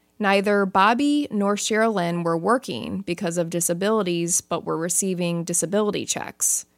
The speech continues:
Bobby himself had been involved in a car accident and injured his back years before and was on pain meds for the injury that hadn't quite healed.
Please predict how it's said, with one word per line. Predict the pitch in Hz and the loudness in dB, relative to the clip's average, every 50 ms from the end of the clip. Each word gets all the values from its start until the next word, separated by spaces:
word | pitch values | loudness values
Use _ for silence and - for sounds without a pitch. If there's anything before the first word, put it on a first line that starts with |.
| _ - | _ -8
Bobby | 185 - 240 254 349 415 427 415 | 0 2 4 4 6 6 6 4
himself | 339 320 269 240 - - 202 190 190 190 - | 6 4 4 4 4 4 4 2 2 0 -2
had | - - 196 190 185 | -2 -2 0 0 2
been | 185 190 185 185 | 2 2 2 0
involved | 185 - 190 190 175 180 175 175 175 170 175 | 0 0 -2 0 2 4 4 4 4 2 0
in | 180 170 | -2 -2
a | 160 | -4
car | 165 - - - 214 220 | -6 -4 0 4 6 6
accident | 220 226 220 - - 247 226 214 214 208 190 - | 6 6 4 2 0 0 2 2 2 0 0 -2
and | - 185 - - | -2 -4 -2 -2
injured | 175 180 180 180 180 175 | -2 -2 0 0 0 0
his | 180 170 - | 0 0 -2
back | - - 135 139 165 180 - - | -2 -4 -4 -2 -4 -4 -4 -2
years | 190 190 196 202 196 | 2 4 4 4 2
before | - 190 180 - - 170 165 175 175 175 175 185 - - | 0 -2 -4 -2 -2 -2 0 0 2 2 0 0 -2 -2
and | 190 180 180 175 175 | -2 -2 -2 0 0
was | 190 175 180 | 0 0 2
on | 180 175 175 180 180 175 | 2 2 2 0 -2 -4
pain | - - - 254 285 277 | -4 -2 0 2 4 4
meds | 240 185 - 123 139 156 - - | 4 4 2 0 -2 -2 -4 -2
for | - 190 | -2 -2
the | 180 175 - - | -2 -2 -2 0
injury | 190 190 190 180 190 190 190 185 190 190 190 - - | 0 0 0 0 -2 -2 0 0 0 0 -2 -2 -2
that | 175 180 165 185 | -2 -2 -2 -2
hadn't | - - 214 226 262 240 | -2 -2 -2 -2 -2 -4
quite | - - 202 185 175 | -2 0 0 0 0
healed. | - - - 185 170 160 127 87 - 190 - | -4 -6 -4 -2 -2 -2 -2 -4 -4 -8 -10